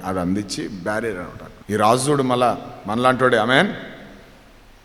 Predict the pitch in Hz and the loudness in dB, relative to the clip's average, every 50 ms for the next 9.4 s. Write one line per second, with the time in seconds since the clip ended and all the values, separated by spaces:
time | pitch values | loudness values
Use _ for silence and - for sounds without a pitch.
0 | _ - _ _ - - - - 113 120 - - - 170 156 117 101 110 110 120 | _ -20 _ _ -20 -20 -8 -4 -4 -4 -2 0 0 0 0 -2 0 2 4 4
1 | 147 175 165 - - - 160 151 - - 165 156 156 156 147 143 131 120 98 82 | 4 4 2 0 -2 -2 -2 -2 2 2 4 4 6 6 4 4 4 2 0 -2
2 | 71 - - 98 113 113 110 110 110 107 131 135 135 123 120 113 113 - - 113 | -6 -6 -6 -2 -2 0 2 0 0 0 0 0 0 0 -2 -6 -6 -8 -8 -6
3 | 104 87 80 - - - - - 117 143 156 156 - 165 160 160 160 160 160 160 | -6 -6 -6 -8 -12 -14 -8 -4 -2 -2 0 0 2 2 2 2 2 0 -2 -6
4 | - - - - - - 101 110 117 131 147 151 170 175 160 190 196 190 180 180 | -10 -12 -14 -18 -8 -2 0 2 4 4 4 4 2 4 4 6 4 6 4 4
5 | 170 139 139 123 110 104 104 107 107 107 95 92 95 85 - 85 - - - - | 2 2 2 2 2 4 4 4 2 0 0 -2 -2 -2 -4 -6 -10 -12 -16 -20
6 | - - - - - - - - - - - - - 107 113 113 113 120 131 139 | -20 -20 -20 -20 -20 -20 -20 -20 -20 -20 -20 -6 -2 0 2 4 4 6 6 6
7 | 139 135 135 117 123 117 131 127 127 117 101 107 127 135 135 127 123 120 110 107 | 6 6 4 4 2 0 0 2 2 2 4 4 2 2 4 4 4 4 4 4
8 | 107 107 107 107 101 - 117 117 110 107 101 - - 92 87 87 90 - - 95 | 2 2 2 0 0 0 0 0 0 -2 -2 -4 -4 -4 -4 -4 -4 -6 -6 -6
9 | 87 87 - - - - - - | -8 -8 -8 -10 -12 -14 -10 -8